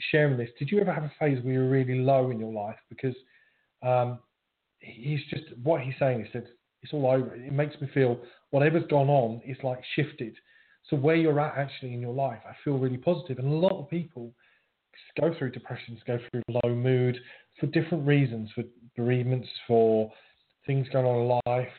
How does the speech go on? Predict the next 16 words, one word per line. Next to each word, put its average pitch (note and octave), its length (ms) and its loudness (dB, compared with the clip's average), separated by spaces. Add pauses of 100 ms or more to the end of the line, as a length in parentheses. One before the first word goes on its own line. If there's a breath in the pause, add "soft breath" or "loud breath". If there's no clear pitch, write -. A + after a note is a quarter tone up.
because - 200 -14
sometimes B2+ 480 -2
through A#2+ 360 0
our A#2+ 240 -4
choice, A#2+ 240 -4
not C3 220 0
through B2 100 -2
our A#2+ 100 -2
choices, B2 500 -2 (680 loud breath)
um, A#2+ 320 2
sometimes B2 380 0
our A#2 160 4
l-, A#2 540 -4
lessons B2 460 -4
and G#2+ 100 -6
the G#2 60 -12